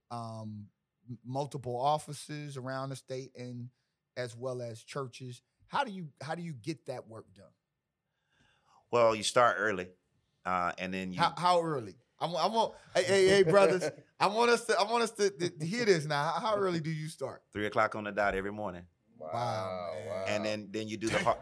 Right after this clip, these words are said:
Speaker 2: then you do the hard stuff first. So the email that you regret sending, type it out,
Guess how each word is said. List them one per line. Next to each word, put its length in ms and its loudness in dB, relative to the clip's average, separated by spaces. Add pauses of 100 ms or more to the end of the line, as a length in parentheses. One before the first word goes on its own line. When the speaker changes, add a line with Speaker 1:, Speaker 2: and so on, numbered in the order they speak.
Speaker 2:
then 140 -4
you 100 -4
do 140 -2
the 100 0
hard 320 4
stuff 320 -4
first. 400 -4 (580)
So 280 2
the 260 -2
email 460 2
that 360 -4
you 280 -12
regret 400 -4
sending, 580 -6 (400)
type 200 -6
it 80 -4
out, 180 -4